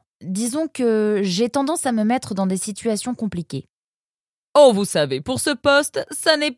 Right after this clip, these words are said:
Speaker 2: pas vraiment un défaut. À vrai dire, c'est même plutôt une qualité.
Speaker 1: Ah bon ?
Speaker 2: Eh oui, les gros problèmes font les bons articles. Plus il vous arrivera de tuiles, si je puis dire,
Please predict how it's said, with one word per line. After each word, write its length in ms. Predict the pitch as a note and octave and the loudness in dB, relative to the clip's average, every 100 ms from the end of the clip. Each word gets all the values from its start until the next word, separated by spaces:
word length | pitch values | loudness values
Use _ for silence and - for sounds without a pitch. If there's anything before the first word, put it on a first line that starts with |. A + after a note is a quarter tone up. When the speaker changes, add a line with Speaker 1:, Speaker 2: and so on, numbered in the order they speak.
| _ | _
Speaker 2:
pas 160 | C#4+ A3+ | 4 6
vraiment 380 | G3 E3 D3+ | 4 2 0
un 60 | C#3+ | 0
défaut. 460 | C#3 C3 - F#2 - _ _ _ - | 0 -4 -10 -14 -14 _ _ _ 2
À 120 | B3+ | 4
vrai 180 | E3+ E3+ | 4 2
dire, 340 | B3+ D#3+ F3 _ | 2 -2 -6 _
c'est 260 | A#3+ - A#3+ | -8 -2 2
même 180 | F#3 F#3+ | 2 2
plutôt 260 | F#3+ B3+ | 0 0
une 120 | F#3+ | 0
qualité. 540 | E3+ D3+ F#3 - - - _ _ _ _ _ _ _ | 0 -2 -4 -8 -16 -16 _ _ _ _ _ _ _
Speaker 1:
Ah 120 | D3 | -2
bon ? 200 | C#3 G3+ D#4+ _ _ _ _ _ _ _ _ - | -2 -4 -8 _ _ _ _ _ _ _ _ 2
Speaker 2:
Eh 240 | A3+ G3+ | 6 6
oui, 640 | F#3 F#3+ F#4 A4 D#3+ B2+ - - _ _ - D#4 | 6 6 6 4 2 -4 -10 -18 _ _ -2 0
les 140 | D4 B3+ | 2 2
gros 340 | A3 A3 C4+ | 2 4 2
problèmes 520 | F3+ F3 E3 F3+ C#3+ | 0 -2 0 0 -2
font 180 | C#3+ F#3+ | -6 -4
les 120 | F3+ | -2
bons 220 | D#3+ F3 G#3+ | -2 -2 -4
articles. 600 | G#3+ - E3+ E3+ F#3 F#3 - _ _ - | -4 -6 -6 -4 -6 -6 -12 _ _ 0
Plus 240 | F#4+ F#4 | 4 6
il 60 | A3 | 4
vous 200 | A3+ G#3+ | 2 2
arrivera 420 | G3+ G3 F#3 F3 | 2 2 2 2
de 120 | D3 | 0
tuiles, 300 | - B3 E4+ G#4 A4+ _ _ | -2 -2 -2 -2 -10 _ _
si 180 | - E3+ | -8 -6
je 100 | - | -6
puis 180 | C#3+ C3+ | -6 -4
dire, 300 | G3 D#4 | -2 -2